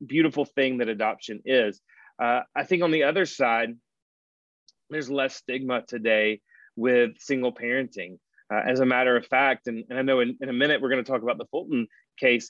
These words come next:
we've, we've had a war on the traditional family. We've had, uh, continually this war. And, you know, really the war started with governmental policy out of California. And I hate to say it,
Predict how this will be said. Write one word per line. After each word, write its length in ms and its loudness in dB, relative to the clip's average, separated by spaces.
we've, 220 2
we've 180 2
had 220 2
a 40 6
war 560 0
on 140 -4
the 60 -4
traditional 580 -8
family. 560 0
We've 140 2
had, 400 2
uh, 220 -2
continually 680 0
this 240 -8
war. 340 2
And, 240 -2
you 80 2
know, 160 4
really 220 2
the 100 2
war 240 2
started 640 -2
with 240 -4
governmental 400 0
policy 440 -4
out 120 -2
of 100 -8
California. 720 -4
And 80 0
I 80 2
hate 220 -2
to 80 -8
say 240 0
it, 160 2